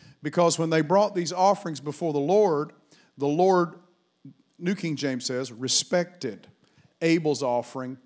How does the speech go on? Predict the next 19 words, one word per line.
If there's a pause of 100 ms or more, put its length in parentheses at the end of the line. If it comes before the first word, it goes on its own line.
but
did
not
respect
Cain's
offering. (960)
And (100)
the
only
difference
I
see
in
these
offerings (160)
is
that
Cain's
offering